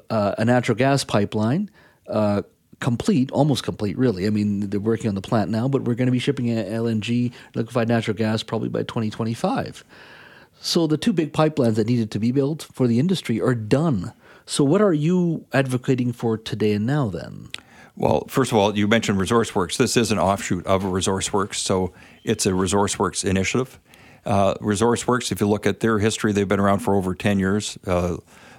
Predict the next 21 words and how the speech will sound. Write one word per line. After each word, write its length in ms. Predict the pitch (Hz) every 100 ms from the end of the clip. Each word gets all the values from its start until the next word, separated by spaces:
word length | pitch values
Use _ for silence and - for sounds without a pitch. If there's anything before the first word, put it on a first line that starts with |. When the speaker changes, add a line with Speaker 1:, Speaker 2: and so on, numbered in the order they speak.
| -
Speaker 2:
led 360 | 101 95 92 -
by 140 | 98
Stuart 360 | 90 117 101 -
Muir, 320 | 92 107 120 - - -
uh, 220 | 101 92
former 340 | 85 - 98 90
senior 300 | - 92 90
editor 240 | 95 90
at 80 | -
the 60 | -
Vancouver 400 | 98 87 98 95
Sun, 380 | - 107 151 151 _ _ _ _
who 220 | - 110
believes 360 | 104 110 110 123
in 100 | 120
getting 280 | 104 113 110
information 680 | 113 - 135 110 110 110 85
out 260 | 95 85
to 80 | -
British 280 | 107 92 -
Columbians. 440 | 123 131 - -